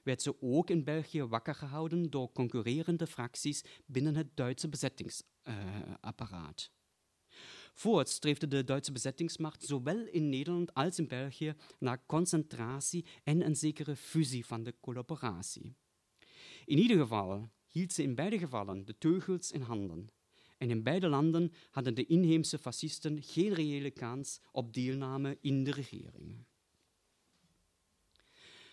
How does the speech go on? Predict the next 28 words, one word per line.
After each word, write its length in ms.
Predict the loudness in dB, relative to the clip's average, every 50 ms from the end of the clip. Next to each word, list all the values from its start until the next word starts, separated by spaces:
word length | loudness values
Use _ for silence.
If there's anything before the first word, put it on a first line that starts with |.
| -20 _ _ _ _ _
Dames 200 | 6 8 8 8
en 120 | 8 8 8
heren, 400 | 8 8 8 6 4 2 0 0 -4 -8 -14 -20 _ _ _ _ _ _
laat 240 | -2 -2 -2 0 2
me 100 | 2 4
bij 100 | 4 4
wijze 260 | 4 4 2 2 2
van 140 | 2 2 2
samenvatting 680 | 2 4 4 4 4 4 4 2 0 -2 0 0 0 0
terugblikken 800 | 0 0 0 0 -2 -2 -4 -6 -4 -4 -2 -2 -2 -2 -4 _ -16 -20 _ _ -6
op 160 | -6 -4 -4 -4 -6 -2
die 400 | 0 2 2 4 2 2 0 0
aspecten 680 | -2 -2 -2 -4 -4 -4 -4 0 4 4 4 4 4 2 -6 -14 -4
die 120 | 0 2 4
in 100 | 4 4
de 80 | 4
afgelopen 840 | 2 0 0 2 2 4 4 4 2 2 2 4 4 4 4 2 -2 _ -18 -12
drieënvijftig 840 | -10 -6 0 2 2 4 4 2 2 0 0 -2 -2 -2 -2 -2 -2
of 140 | -2 -4 -2
waren 260 | 0 0 0 0 0
het, 240 | -2 -2 -4 -6 -6
eh, 160 | -4 -4 -2 0
vijfenvijftig 720 | 2 2 4 6 6 6 6 6 6 4 4 2 0 2
minuten 500 | 4 4 4 4 4 2 2 0 0 -2 -6 -14 -20 -18 -10 -4
aan 240 | -2 0 0 0
bod 260 | 2 0 0 0 -2 -4
heb 220 | -4 -4 -4 -4
laten 480 | -4 -4 -4 -4 -2 -2 -2 -2 -4